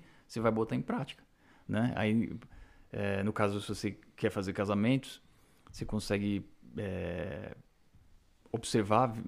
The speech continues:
videógrafos, né? O, o tra-, o trabalho de outros videógrafos. Então dá pra ser muito prático, dá pra você, é, se você tem vontade, né, e conseguir vir pra cá, e se você já tá aqui, é questão de ter equipamentos e,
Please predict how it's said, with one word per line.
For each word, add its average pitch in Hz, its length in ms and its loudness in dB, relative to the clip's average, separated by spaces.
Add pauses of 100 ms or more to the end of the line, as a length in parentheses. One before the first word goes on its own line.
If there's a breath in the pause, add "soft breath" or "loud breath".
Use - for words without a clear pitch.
videógrafos, 107 720 2
né? 98 180 -2 (220)
O, - 60 -4
o 107 40 -4
tra-, 107 180 -2
o 104 120 -2
trabalho 107 520 6
de 104 120 0
outros 101 220 0
videógrafos. 107 640 2 (760 soft breath)
Então 156 240 4
dá 156 100 8
pra 170 140 2
ser 170 120 0
muito 165 220 2
prático, - 640 0
dá 101 140 0
pra 131 260 2
você, 135 680 4 (420)
é, 85 720 -4 (240)
se - 100 -12
você 101 200 -2
tem 117 180 6
vontade, 117 720 2 (340)
né, 104 140 0
e 95 40 0
conseguir 98 540 -2
vir 85 220 -4
pra 98 160 2
cá, 120 340 0
e 101 80 -2
se 98 340 -6 (240)
você 101 280 -4
já 98 120 -2
tá 104 200 2
aqui, 123 360 -2 (600 soft breath)
é 139 80 2
questão 147 320 0
de 139 100 -2
ter 123 200 2
equipamentos 127 580 2
e, 165 40 -2